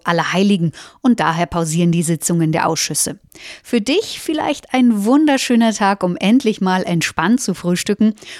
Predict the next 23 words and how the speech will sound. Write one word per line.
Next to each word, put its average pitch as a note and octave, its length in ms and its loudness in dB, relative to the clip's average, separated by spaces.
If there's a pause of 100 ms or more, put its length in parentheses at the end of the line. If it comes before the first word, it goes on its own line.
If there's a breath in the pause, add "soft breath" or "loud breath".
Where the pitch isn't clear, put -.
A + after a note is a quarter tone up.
(200 loud breath)
oder D4 340 0
einfach G3+ 600 -2
nur G#3 320 2
den E3 240 -4
kommenden G#3+ 500 2
Dienstag F3+ 540 0 (180)
zu A#3+ 200 0
Hause D3 260 -4
aufräumen. - 540 -6 (840 loud breath)
Wir A3 140 0
haben C4+ 140 2
für C#4 100 -2
dich A#3 200 -2
auch G3+ 100 -4
gleich G3 320 -2
eine F3+ 160 0
passende E3 460 -2
Lektüre, A3 680 0
nämlich A3+ 640 0
unsere F3 400 -2
Recherche E3+ 520 -4
der D3+ 200 -4
Woche. - 320 -6